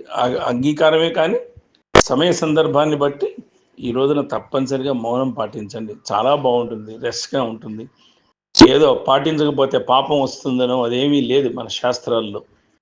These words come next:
మౌనం పాటించడం ఆరోగ్య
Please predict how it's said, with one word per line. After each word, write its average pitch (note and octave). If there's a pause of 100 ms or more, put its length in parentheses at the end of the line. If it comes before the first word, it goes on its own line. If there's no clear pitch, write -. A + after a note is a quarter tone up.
(220)
మౌనం C3
పాటించడం C#3 (720)
ఆరోగ్య C3+